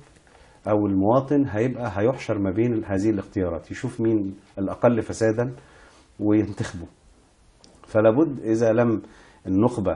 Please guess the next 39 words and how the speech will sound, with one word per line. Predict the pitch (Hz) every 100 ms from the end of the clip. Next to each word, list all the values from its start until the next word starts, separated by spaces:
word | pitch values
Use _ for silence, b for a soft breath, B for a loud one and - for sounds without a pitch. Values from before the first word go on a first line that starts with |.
| -
اللي | 92 90
زي | 104
حالتنا | 107 95 95 - 82 78
إذا | 95
لم | 101 113
تتقدم، | 110 104 120 120 127 127 107
إحنا | 107 113 101
دلوقتي | 101 110 95
بنزنق | 85 90 110 135 110
الشعب | 92 - 95
المصري | 92 95 - 92
في |
اختيار، | - - 92 92 - b b b b -
آه، | - 82 80 80 80
سيء | - 101 87 87
جدًا. | 95 101 110 117 -
فلقينا | 110 101 - 104 107 127
إن | 113 117
إحنا | - 110 107 B B B B B -
لازم | 110 110 95
نتقدم. | 87 - - - -
فأنا | 107 123 131
واحد | 135 127
من | 104
الناس | 92 98 127 - 107
اللي | 104 98 95 92 -
مؤمنين | 104 101 104 113 131 101 101
ب، | 110 95 - B B B B -
آه، | 92 95 87 82
شعارات | - 92 98 113 101
هذه | 98
الثورة | 107 - 95 92 87
اللي | 87
اتحولت | 82 - 98 110 110
نصوص | 101 110 104
دستورية، | - - 107 131 123
ومصر | 120 120 - 151
إن | 123 104 107
إحنا | 107 117